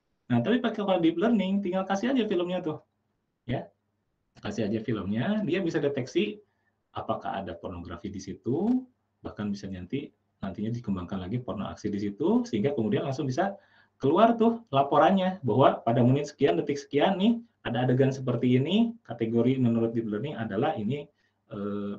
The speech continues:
pornografi misalnya, atau pornograf-, porno, porno aksi misalnya seperti itu, sehingga di akhir tinggal nunggu saja hasilnya gitu, seperti itu.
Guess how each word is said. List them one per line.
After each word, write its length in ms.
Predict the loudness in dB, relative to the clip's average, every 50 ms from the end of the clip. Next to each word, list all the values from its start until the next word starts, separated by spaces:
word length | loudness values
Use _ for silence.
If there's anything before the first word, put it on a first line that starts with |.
| -6
pornografi 560 | -4 -4 -2 0 0 -2 0 0 -2 -2 -2 -6
misalnya, 320 | -10 -10 -12 -18 -18 -14
atau 160 | -14 -14 -10
pornograf-, 480 | -6 -6 -4 -4 -2 -4 -4 -6 -8 _ _ _ -10
porno, 400 | -6 -4 -2 -2 -2 -4 -6 -8
porno 240 | -10 -8 -6 -6 -6
aksi 240 | -6 -6 -6 -4 -4
misalnya 280 | -4 -4 -6 -6 -6
seperti 400 | -10 -12 -14 -10 -8 -8 -8 -4
itu, 200 | -2 -4 -4 -4 -6 _ _ _ _ _ _
sehingga 400 | -6 -4 2 2 2 2 2 -2 -2
di 80 | 0 2
akhir 320 | 4 4 4 2 0 0
tinggal 240 | -2 0 0 2 2
nunggu 240 | 2 0 0 -2 -2
saja 320 | 0 -2 -2 -2 -2 -4
hasilnya 320 | -6 -6 -4 -4 -2 -2 -2
gitu, 160 | -4 -6 -10
seperti 440 | -14 -20 -18 -18 -18 -18 -20 -20 -20
itu. 100 | _